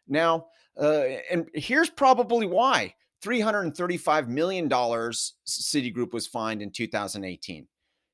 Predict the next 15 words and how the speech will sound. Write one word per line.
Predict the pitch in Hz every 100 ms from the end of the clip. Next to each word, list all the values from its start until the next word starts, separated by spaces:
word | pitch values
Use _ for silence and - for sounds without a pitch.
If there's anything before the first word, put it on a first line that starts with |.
| -
You | 113
know | 131
what | 139 139
their | 127
profits | - - 95 135 170 165 -
were | 165 170 180 -
in | 156
two | 151 180
thousand | 196 180 190
eighteen? | 196 190 214 220 226 - _ _ _ _ _
According | - - 190 196
to | 165 160
its | 151 -
annual | 139 156 151 143
report, | 135 131 - 127 107